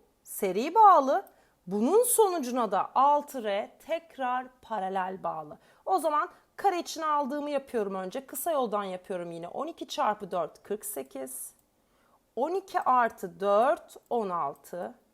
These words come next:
Kırk sekiz bölü on altı, burası üç R yaptı. Hemen üç R yazdım.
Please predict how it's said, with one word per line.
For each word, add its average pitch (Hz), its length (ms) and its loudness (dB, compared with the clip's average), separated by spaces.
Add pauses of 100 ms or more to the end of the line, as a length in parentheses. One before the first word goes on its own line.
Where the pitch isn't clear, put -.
(340)
Kırk - 240 -8
sekiz 339 480 -6
bölü 233 200 -2
on 269 240 -2
altı, 220 380 -2
burası 240 320 -6
üç - 320 -12
R 202 60 -2
yaptı. 214 580 -2 (1300)
Hemen 240 300 -4
üç - 280 -12
R 254 120 -2
yazdım. 202 840 0